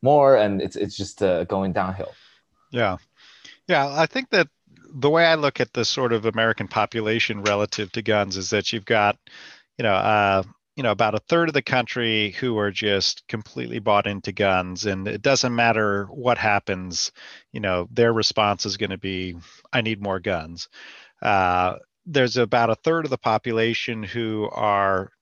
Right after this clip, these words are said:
Speaker 2: non-gun owners and would never own guns and feel like every problem, you know, that involves violence in the United States is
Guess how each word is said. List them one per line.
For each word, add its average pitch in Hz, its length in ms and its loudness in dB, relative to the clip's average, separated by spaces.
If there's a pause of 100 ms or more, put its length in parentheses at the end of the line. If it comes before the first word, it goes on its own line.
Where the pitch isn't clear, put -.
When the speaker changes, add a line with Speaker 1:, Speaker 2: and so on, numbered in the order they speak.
(260)
Speaker 2:
non-gun 135 580 2
owners 110 640 -2
and 113 180 -6
would 110 220 -4
never 110 500 0 (180)
own 113 260 -6
guns 98 500 -2
and 101 200 -10
feel 110 220 -6
like 98 420 0 (460)
every 120 220 -2
problem, 101 680 -2 (180)
you 120 120 -14
know, 101 100 -6
that - 160 -4
involves 98 540 -4
violence 92 560 -4
in 90 360 -14
the 113 80 -12
United 92 320 -6
States 92 420 -6
is 90 220 -10